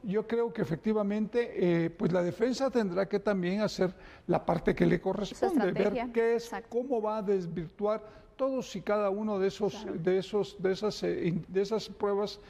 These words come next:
Speaker 1: que el Ministerio Público va a presentar, eh, porque ellos tienen acceso también a
Speaker 2: Exacto,
Speaker 1: toda esta
Speaker 2: al
Speaker 1: información.
Speaker 2: expediente. Así es, licenciado. De hecho, dentro de la audiencia de ayer y hoy llamaba mucho la atención y, y fue un punto que, que estaba, pues, rodeando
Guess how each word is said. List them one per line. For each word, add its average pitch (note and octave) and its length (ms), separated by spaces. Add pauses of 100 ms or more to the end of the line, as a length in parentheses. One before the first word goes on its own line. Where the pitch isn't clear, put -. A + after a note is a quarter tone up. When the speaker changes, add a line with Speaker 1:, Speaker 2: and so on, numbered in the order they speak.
(280)
Speaker 1:
que F#3 80
el E3+ 80
Ministerio G3 460
Público A3 400
va G#3 100
a G#3 100
presentar, A3+ 720 (440)
eh, E3 200
porque G#3+ 640
ellos G3+ 340
tienen F#3+ 240
acceso F3 520
también D3+ 500 (220)
a G#3+ 40
Speaker 2:
Exacto, - 220
Speaker 1:
toda F3 160
esta E3+ 180
Speaker 2:
al E3 60
Speaker 1:
información. - 400
Speaker 2:
expediente. F#3 400 (880)
Así C#4+ 320
es, D4+ 100
licenciado. C#4 600
De C4 140
hecho, D#4 320 (480)
dentro C#4+ 360
de D#4 80
la D4+ 120
audiencia E4+ 460 (380)
de A3+ 220
ayer A3 280
y D#4 120
hoy A#3+ 400
llamaba A3+ 340
mucho C4 280
la C4+ 80
atención A3 520
y, C#4 60
y - 140
fue A3+ 160
un A3+ 100
punto B3+ 400
que, G3+ 180
que G3+ 120
estaba, A3 360
pues, A#3+ 240
rodeando G#3+ 920